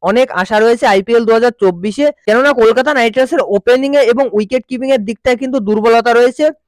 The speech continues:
আর তারপরে তোমার, আহ, ফাস্ট বোলিং এর দিকটায় দেখলে একমাত্র মিচেল স্টার্ক ছাড়া কোনো ভালো ফাস্ট বোলার নেই। এই দুটো পজিশনে কিন্তু কলকাতা নাইট রাইডার্সের যথেষ্ট, আহ, ত্রুটি রয়েছে, মানে দুর্বলতা রয়েছে।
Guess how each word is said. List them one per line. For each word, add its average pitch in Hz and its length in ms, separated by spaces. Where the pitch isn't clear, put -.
আর 180 140
তারপরে 226 400
তোমার, 269 260
আহ, 185 180
ফাস্ট 220 240
বোলিং 254 300
এর 269 160
দিকটায় 254 360
দেখলে 226 320
একমাত্র 240 440
মিচেল 208 400
স্টার্ক 240 300
ছাড়া 254 180
কোনো 247 200
ভালো 202 300
ফাস্ট 208 380
বোলার 202 320
নেই। 262 220
এই 220 120
দুটো 208 280
পজিশনে 233 440
কিন্তু 269 260
কলকাতা 226 380
নাইট 220 220
রাইডার্সের 254 220
যথেষ্ট, 190 440
আহ, 294 440
ত্রুটি 247 440
রয়েছে, 240 380
মানে 208 160
দুর্বলতা 233 520
রয়েছে। 240 340